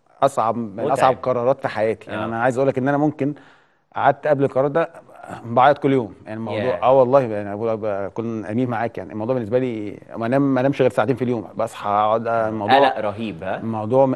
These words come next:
Speaker 1: حاجه بتعملها تلاتين سنه
Speaker 2: مم.
Speaker 1: فجاه مش هتعملها.
Speaker 2: مم.
Speaker 1: يعني هي كان كل حياتي الباسكت في الاهلي كمان، آه، يعني كمان الحمد لله عمري ما لعبت غير في الاهلي.
Speaker 2: آه.
Speaker 1: فما عنديش اصلا option ان انا اروح العب في حته تانيه، ده موضوع مستحيل.
Speaker 2: مم.
Speaker 1: ما يعني حاجه مستحيله.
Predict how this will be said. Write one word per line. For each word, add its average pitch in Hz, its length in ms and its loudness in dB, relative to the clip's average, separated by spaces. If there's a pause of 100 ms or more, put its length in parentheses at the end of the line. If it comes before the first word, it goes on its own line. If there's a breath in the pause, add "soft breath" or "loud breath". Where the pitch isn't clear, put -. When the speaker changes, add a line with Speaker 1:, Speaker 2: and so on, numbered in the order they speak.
Speaker 1:
حاجه 131 400 2
بتعملها 131 360 -2
تلاتين 120 460 -4
سنه 147 320 -4 (140)
Speaker 2:
مم. 95 220 -10 (360)
Speaker 1:
فجاه 135 580 2
مش 110 200 -14
هتعملها. 110 360 -6 (200)
Speaker 2:
مم. 98 220 -10
Speaker 1:
يعني 101 160 -8
هي 107 80 -4
كان 107 140 -8
كل 135 180 2
حياتي 120 260 2
الباسكت 107 300 -6 (240)
في 107 60 -14
الاهلي 110 280 -4
كمان، 110 280 -6
آه، 98 100 -4
يعني 95 140 -6
كمان 123 140 -2
الحمد 123 240 -2
لله 123 100 2
عمري 139 280 2
ما 127 100 0
لعبت 127 200 0
غير 123 80 0
في - 80 -8
الاهلي. 107 360 -8
Speaker 2:
آه. 90 220 -8 (600 soft breath)
Speaker 1:
فما 107 220 -2
عنديش 110 280 -4
اصلا 135 440 0
option 127 280 -2
ان 117 140 -2
انا 139 240 2 (180)
اروح 113 220 -2
العب 127 120 4
في - 80 -16
حته 117 160 -8
تانيه، 117 160 -4
ده 113 80 -4
موضوع 117 220 -4
مستحيل. 113 440 -10 (220)
Speaker 2:
مم. 98 220 -12
Speaker 1:
ما 87 100 -12
يعني 85 180 -12
حاجه 110 400 2
مستحيله. 110 500 -6